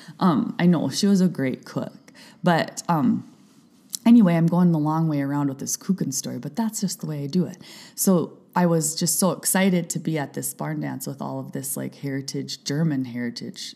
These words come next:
and that they kind of just celebrated in the way that Germans do too. It was really fun.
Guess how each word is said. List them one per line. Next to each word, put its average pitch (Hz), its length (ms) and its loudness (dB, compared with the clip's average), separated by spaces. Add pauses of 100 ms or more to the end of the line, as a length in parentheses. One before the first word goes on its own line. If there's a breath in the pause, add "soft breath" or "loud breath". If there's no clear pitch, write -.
and 110 400 -6
that - 340 -8
they 127 80 -4
kind 123 280 -8
of 120 60 -6
just - 260 -6
celebrated 131 600 -4
in 117 140 0
the 117 80 -6
way 113 260 -6
that 110 220 -8
Germans 123 420 -4
do 127 160 -4
too. 131 240 -2
It - 80 -6
was 131 180 -4
really 127 220 0
fun. - 340 -4